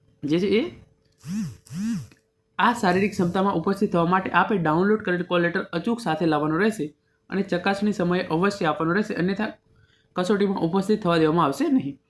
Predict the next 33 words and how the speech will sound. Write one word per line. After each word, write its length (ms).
એટલે 140
કે 120
તમારે 220
કોલ 240
લેટર 200
છે 220
એ 120
ફરજિયાત 360
સાથે 260
લઈ 120
જવાનો 240
છે. 100
એ 180
જે 160
છે 80
એ 20
ગુજરાત 340
પોલીસ 220
ભરતી 260
બોર્ડ 180
દ્વારા 180
ઓફિશિયલ 320
નોટિફિકેશન 480
આપવામાં 300
આવી 120
હતી 140
અને 120
એની 200
અંદર 120
આ 100
જણાવવામાં 380
આવ્યું 160
હતું. 100